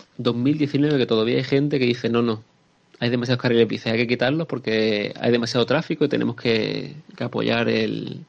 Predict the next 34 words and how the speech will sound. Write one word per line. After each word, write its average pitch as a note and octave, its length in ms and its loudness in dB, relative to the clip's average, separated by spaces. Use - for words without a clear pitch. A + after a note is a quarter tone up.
el A2+ 200 -2
uso A#2+ 200 -2
de, A2 260 -4
del A2+ 200 0
coche", - 300 -4
¿no? - 140 -6
Cuando G#2+ 220 -4
sabemos A2+ 260 2
que A#2 80 -2
tiene A2+ 200 2
el A2+ 100 2
impacto A#2 400 -4
sobre A2+ 240 -4
salud, F3+ 520 0
no - 40 -14
solamente A2 480 2
de, A2+ 80 0
con, A2 180 -2
de A2+ 140 2
calidad A2 280 2
del A#2+ 120 4
aire, G3+ 240 2
sino A2+ 240 -4
que A#2 80 2
el A#2+ 80 -2
que B2 100 -2
va A2 80 2
en A#2+ 120 4
bici, B2+ 420 0
pues, - 340 -8
está A#2 220 -4
más A2+ 160 -2
sano A#2+ 440 0
y, A#2 540 -6